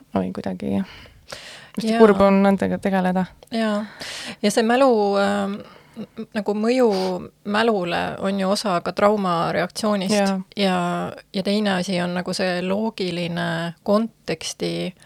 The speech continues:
Speaker 2: mm, tähendus, et sa ei räägigi sama lugu oma emale, ülemusele, sõbrannale, noh, et sa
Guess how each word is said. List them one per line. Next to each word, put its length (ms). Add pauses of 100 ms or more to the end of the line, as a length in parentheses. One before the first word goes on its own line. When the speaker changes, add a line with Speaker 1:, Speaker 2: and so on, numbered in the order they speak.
(800)
Speaker 2:
mm, 600 (220)
tähendus, 520
et 100
sa 100
ei 60
räägigi 460
sama 320
lugu 260 (340)
oma 340
emale, 640
ülemusele, 720
sõbrannale, 680 (300)
noh, 160
et 100
sa 300